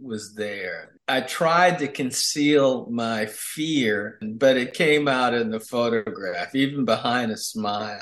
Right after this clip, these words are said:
I could barely spell curator, let alone know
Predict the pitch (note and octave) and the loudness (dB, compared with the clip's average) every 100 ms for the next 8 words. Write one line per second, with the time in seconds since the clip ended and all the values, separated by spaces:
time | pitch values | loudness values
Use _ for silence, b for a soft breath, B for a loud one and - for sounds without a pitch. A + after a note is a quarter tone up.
0 | - E3 - C#3+ G#2+ C#3 D3+ F3+ D#3+ C#3+ | -8 -8 -6 -6 0 4 8 6 4 -2
1 | - - D3+ D#3+ E3 E3 - A#2+ G2+ F#2+ | -6 -2 2 4 2 -2 -4 -2 -2 -4
2 | F#2+ G2 G2 C3 D3+ C#3 C3 C3 A#2+ A2+ | -8 -8 -2 2 4 4 2 2 0 0
3 | C3+ D#3+ C3 A2 | 2 4 4 2